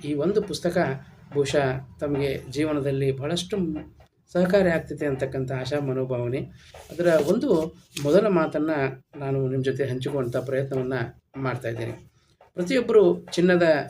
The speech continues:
ಗಣಿ, ಪ್ರತಿಯೊಬ್ಬರ ಮೇಲೆ ಪ್ರತಿಯೊಬ್ಬರ ಸ್ವಾಮ್ಯ ಇಲ್ಲ. ಪ್ರತಿಭೆ ಏಕಮುಖಿಯೂ ಅಲ್ಲ, ಅದಕ್ಕೆ ವಿಭಿನ್ನ ಪ್ರಕಾರಗಳಿವೆ.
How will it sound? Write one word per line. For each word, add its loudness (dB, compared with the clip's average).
ಗಣಿ, 2
ಪ್ರತಿಯೊಬ್ಬರ 6
ಮೇಲೆ 2
ಪ್ರತಿಯೊಬ್ಬರ 2
ಸ್ವಾಮ್ಯ 0
ಇಲ್ಲ. 0
ಪ್ರತಿಭೆ 4
ಏಕಮುಖಿಯೂ 2
ಅಲ್ಲ, 4
ಅದಕ್ಕೆ 2
ವಿಭಿನ್ನ 4
ಪ್ರಕಾರಗಳಿವೆ. 2